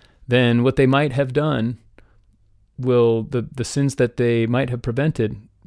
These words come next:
in other people will all come back upon them." It's a huge burden to carry. And a lot of, and a lot of people in Jeremiah's time were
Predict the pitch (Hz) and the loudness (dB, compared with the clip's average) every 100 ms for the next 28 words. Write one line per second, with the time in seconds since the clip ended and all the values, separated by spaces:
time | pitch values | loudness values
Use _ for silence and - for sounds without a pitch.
0 | - _ _ - 123 - 175 185 - - | -20 _ _ -4 -2 -2 0 0 0 -4
1 | - 95 117 139 147 - 127 135 123 120 | -6 -4 0 0 0 0 0 0 -2 -6
2 | 117 107 139 117 107 _ - 120 113 - | -4 -2 -2 -4 -10 _ -12 -10 -8 0
3 | 202 151 107 110 110 113 95 135 123 - | 0 0 0 -2 -2 -8 -6 -2 -2 -6
4 | - _ _ _ _ _ _ _ _ _ | -16 _ _ _ _ _ _ _ _ _
5 | - 131 147 226 - - 127 123 123 170 | -2 0 2 0 -2 -4 -2 0 0 0
6 | - 220 254 - - - - - 123 139 | 0 -2 -2 -4 -8 -18 -20 -6 -2 2
7 | 143 135 127 113 - 208 113 117 _ _ | 2 2 0 -2 -2 -2 -4 -8 _ _
8 | _ _ _ _ - 151 180 135 151 156 | _ _ _ _ -4 4 6 6 4 -2